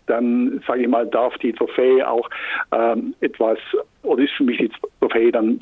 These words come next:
zweitrangig. Ähm, aber das Gesamtbild einfach, ähm, wenn er jetzt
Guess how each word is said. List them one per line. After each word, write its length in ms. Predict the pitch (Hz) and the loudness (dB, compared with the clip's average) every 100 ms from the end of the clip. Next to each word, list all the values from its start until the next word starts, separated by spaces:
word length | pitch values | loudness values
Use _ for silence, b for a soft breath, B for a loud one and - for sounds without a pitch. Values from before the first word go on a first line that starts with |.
| - | 0
zweitrangig. 640 | 131 147 156 147 139 139 - B B B - | 2 4 4 4 2 -2 -16 B B B -2
Ähm, 540 | 120 113 110 113 - | 2 4 2 0 -2
aber 260 | - 131 131 - 160 | 0 0 0 -2 -4
das 120 | - | -2
Gesamtbild 760 | 143 - 151 165 - 143 139 - | -2 0 0 -2 2 2 2 0
einfach, 520 | 131 131 131 123 123 - | 0 0 0 0 0 -2
ähm, 800 | - 127 123 120 123 123 - - | 2 4 4 2 2 0 -2 0
wenn 140 | 139 | 2
er 60 | 143 | 4
jetzt 220 | 127 135 | 4 0